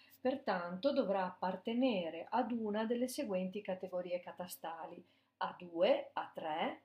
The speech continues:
A quattro, A cinque, A sei, A sette e A undici, partendo quindi da abitazioni generiche di tipo civile, economico, popolare, rurale,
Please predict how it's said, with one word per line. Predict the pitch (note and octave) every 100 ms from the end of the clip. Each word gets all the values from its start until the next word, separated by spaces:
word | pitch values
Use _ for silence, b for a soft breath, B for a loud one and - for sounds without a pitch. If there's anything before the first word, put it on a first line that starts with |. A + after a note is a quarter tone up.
| _
A | F3+ -
quattro, | D#3+ D#3 - - B3 - -
A | - -
cinque, | - F#3 F3+ F3 - B3 - -
A | F3
sei, | - - E3+ E3+ G3+ D4+ b b -
A | C#4
sette | C4+ - D3 - - F#3 F#3
e | G3+ G3
A | F#3
undici, | F#3 F#3+ F3+ E3+ E3 - F3+ - b b b
partendo | E3 E3 - G#3+ F#3+ E3 D#3
quindi | F#3+ G3 D#3+
da | C#3+
abitazioni | C#3+ D#3+ F#3 F3 - G3 D#3+
generiche | D#3+ F#3 F#3+ F#3+ E3 -
di | D#3
tipo | D#3 F#3 E3+
civile, | - F3+ F#3+ G#3 D#3+
economico, | D#3 F3 F#3 G3+ F3+ - D#3
popolare, | E3+ E3 F#3+ F#3+ F#3+ F3 E3 D#3
rurale, | F3 A3 A3 F#3 F#3 F#3+ G3+ B3 C4